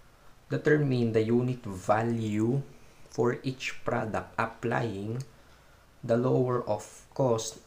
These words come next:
and net realizable value in measuring inventory. So, very basic ng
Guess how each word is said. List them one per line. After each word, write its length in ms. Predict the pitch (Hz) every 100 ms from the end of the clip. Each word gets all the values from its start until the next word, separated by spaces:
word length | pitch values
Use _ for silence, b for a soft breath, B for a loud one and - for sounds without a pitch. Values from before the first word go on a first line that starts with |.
| 123
and 160 | 113
net 240 | 110 113 -
realizable 1040 | 110 104 104 107 110 110 110 104 110 113
value 480 | 104 90 90 95 87 - -
in 240 | 139 117
measuring 440 | 98 - 92 -
inventory. 680 | 98 92 90 90 - 87 - - - B B B
So, 160 | - 135
very 300 | 143 147 135
basic 580 | 117 113 113 - 95 - -
ng 180 | 104 92